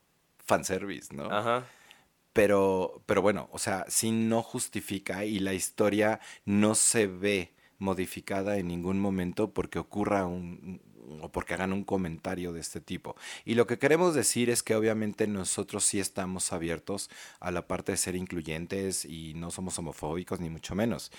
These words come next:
Speaker 1: Pero creo que ya llegamos a un punto en donde sí le estamos dando demasiado peso a esta etiqueta del sexo.
Speaker 2: En mi opinión, em, lo que está pasando ahorita es lo que pasó hace tiempo con la religión.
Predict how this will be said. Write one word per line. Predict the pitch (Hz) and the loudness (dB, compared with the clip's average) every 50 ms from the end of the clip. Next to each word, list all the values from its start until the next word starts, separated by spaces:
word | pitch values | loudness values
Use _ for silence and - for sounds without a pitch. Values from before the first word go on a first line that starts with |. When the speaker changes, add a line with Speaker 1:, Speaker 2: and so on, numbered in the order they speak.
| - - - - - _ | -16 -16 -16 -18 -4 _
Speaker 1:
Pero | - 127 123 127 127 | 2 2 4 2 2
creo | - 156 156 170 170 | 6 6 6 6 6
que | - - 180 160 147 135 127 78 71 73 104 | 4 2 4 4 4 4 4 2 0 -4 -2
ya | 104 113 113 117 | 0 0 2 2
llegamos | 110 123 110 117 113 113 113 110 - - | 2 2 2 4 2 2 2 0 0 -2
a | 107 | -2
un | 104 101 | -4 -4
punto | - - 95 90 87 80 - 92 95 104 110 - | -4 -2 -2 -2 -2 0 0 0 2 2 0 -2
en | - - 90 87 85 | -6 -6 -6 -4 -4
donde | 87 87 87 87 87 90 87 | -2 -4 -2 -2 -4 -4 -2
sí | - - - - - 95 95 101 101 98 95 95 - - - - - - _ _ | -2 -2 -2 -2 -2 -2 -2 -2 -2 -2 -4 -6 -12 -20 -20 -20 -20 -20 _ _
le | - - | -4 -4
estamos | - - - 101 107 110 101 | -2 0 0 2 2 2 2
dando | 98 107 104 104 107 101 | 2 0 2 0 0 0
demasiado | 104 98 90 87 90 87 85 - - - - 101 104 104 110 101 110 104 90 - _ _ | 0 0 0 -2 -4 -4 -4 -2 -4 -2 -2 0 0 0 0 0 0 -2 -2 -4 _ _
peso | - 92 92 90 - - - 95 104 123 185 190 - - - - - _ _ _ | -4 -2 0 0 0 0 0 -2 -4 -6 -8 -12 -16 -20 -20 -20 -20 _ _ _
a | - 87 87 | -4 -2 0
esta | 95 92 - - - 110 104 | 0 -2 -4 -2 -2 -2 -2
etiqueta | 95 - - 85 - - 92 - - 101 95 | -2 -4 -8 -10 -6 -6 -6 -4 -2 -2 -2
del | 80 71 71 | -2 -2 -2
sexo. | - - 92 80 - - - - - _ _ _ - _ _ _ | -2 -2 -2 -2 -2 -4 -4 -6 -10 _ _ _ -20 _ _ _
Speaker 2:
En | 113 113 120 | -6 -4 -2
mi | 123 131 | -2 -2
opinión, | 131 131 - 127 127 127 135 139 156 170 185 202 - _ _ _ _ _ _ | -4 -2 -2 -2 0 0 0 0 0 0 -2 -4 -8 _ _ _ _ _ _
em, | - 117 113 107 104 104 101 98 95 95 92 92 90 90 87 90 90 - _ _ | -2 -2 0 0 0 0 -2 -2 -2 -4 -4 -6 -6 -8 -8 -10 -12 -16 _ _
lo | - 110 110 107 | -2 -2 0 0
que | 110 | -2
está | 101 - 143 135 | -2 -4 -4 -4
pasando | - 170 - 160 147 139 131 | -4 -4 -4 -4 -2 0 0
ahorita | 110 107 110 - 123 123 - - _ _ _ _ _ _ _ _ _ - - | 0 -2 -2 -4 -4 -4 -4 -8 _ _ _ _ _ _ _ _ _ -12 -10
es | 107 107 | -8 -6
lo | 123 131 - | -6 -4 -4
que | 123 | -4
pasó | - - 107 - - 113 113 113 113 110 | -2 -2 -2 -2 -2 0 0 2 2 0
hace | 107 - - 113 | 0 -2 -4 -6
tiempo | - - 110 107 107 98 113 117 | -6 -6 -6 -6 -4 -4 -6 -6
con | - 101 92 90 | -4 -4 -4 -4
la | 85 87 | -6 -6
religión. | 85 87 85 85 82 - - 113 104 90 | -6 -6 -6 -8 -8 -6 -4 -4 -4 -4